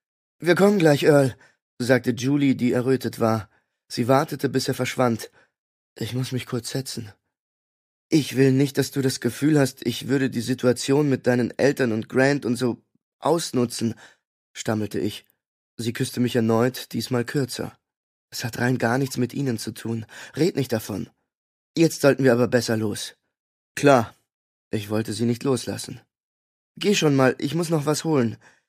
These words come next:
Ich komme gleich nach.“ Wir lösten uns voneinander. Sie lächelte.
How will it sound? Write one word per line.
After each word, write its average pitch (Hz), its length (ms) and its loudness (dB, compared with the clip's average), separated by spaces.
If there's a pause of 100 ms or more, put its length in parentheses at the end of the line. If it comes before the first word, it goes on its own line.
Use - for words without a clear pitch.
(120)
Ich - 120 -4
komme 185 200 4
gleich 165 200 2
nach.“ 160 340 -2 (680)
Wir 120 120 -2
lösten 127 320 -4
uns 104 160 -6
voneinander. 110 680 -4 (600)
Sie 117 160 -4
lächelte. 110 540 -4